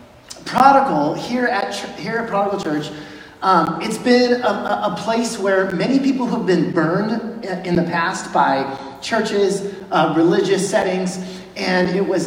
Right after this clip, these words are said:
it, it, you came out of a negative church experience, and you're like, "Nah, I'm done with church, I'm done with religion," uh, a-, and you found healing here at Prodigal. Um, we have a lot of those people, a lot of people who, uh, have been burned in some capacity from the past.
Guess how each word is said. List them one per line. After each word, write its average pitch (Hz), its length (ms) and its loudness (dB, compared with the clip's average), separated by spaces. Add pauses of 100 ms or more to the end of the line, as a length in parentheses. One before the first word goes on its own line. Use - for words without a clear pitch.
it, 185 180 -6
it, 202 280 -6
you 180 140 -2
came 202 200 -2
out 208 100 4
of 180 60 0
a 165 160 2
negative 190 460 2
church 196 260 -2
experience, 202 600 -4
and 196 40 -4
you're 180 100 0
like, - 140 0
"Nah, 165 300 -2
I'm 165 100 0
done 180 240 2
with 180 140 -2
church, 185 360 0
I'm 156 140 -2
done 175 220 2
with - 440 0
religion," 185 640 6 (340)
uh, 180 460 6
a-, 247 240 -8
and 220 220 0
you 214 100 0
found 214 400 2
healing 233 400 4
here 185 200 2
at 180 100 -2
Prodigal. 180 640 -2
Um, 180 240 -4
we 247 60 -2
have 233 100 2
a 202 40 2
lot 240 560 6
of - 60 0
those 226 260 0
people, 185 300 -6
a - 0 -
lot 202 240 4
of 226 100 -4
people 196 180 -4
who, 180 260 0 (340)
uh, 170 300 2
have 175 160 -4
been 180 260 0
burned 214 460 0
in 165 100 -6
some 214 400 -6
capacity 175 760 -4 (220)
from 185 200 -4
the 165 80 -2
past. 175 440 -6